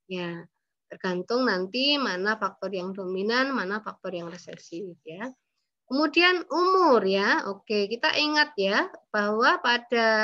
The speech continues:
eh, pertumbuhan yang paling pesat adalah masa prenatal, masa kehamilan itu sangat pesat sekali ya. Ya, untuk T M satu itu organogenesis sangat penting sekali untuk mencegah cacat kongenital ya.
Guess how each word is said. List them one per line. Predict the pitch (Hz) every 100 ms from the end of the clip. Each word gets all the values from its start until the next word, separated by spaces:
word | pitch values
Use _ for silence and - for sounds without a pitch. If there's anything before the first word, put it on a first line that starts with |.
| 214 214 220 - _ _ _ _
eh, | 214 214 214
pertumbuhan | 214 226 233 226 214 214
yang | 214 220
paling | 208 214 220
pesat | 226 311 -
adalah | 233 233 233
masa | 233 240
prenatal, | 233 254 254 294 320 - 254 220 208
masa | 208 214 226 220
kehamilan | 220 214 214 226 233 240 220 196
itu | 190 240
sangat | 277 240 226 -
pesat | 214 208 202
sekali | - 196 196 202 180
ya. | 247 - _ _ _ _ -
Ya, | 190 208 294
untuk | 208 214 208
T | -
M | - 214
satu | 214 208 240 240
itu |
organogenesis | 247 240 247 202 208 208 208 220 240 254
sangat | 214 202
penting | 208 208 214 208
sekali | - 208 247 247
untuk | _ 202 208 208 -
mencegah | 226 233 -
cacat | 196 208 202
kongenital | 202 202 196 202 196 233 240 262 294
ya. | 220 262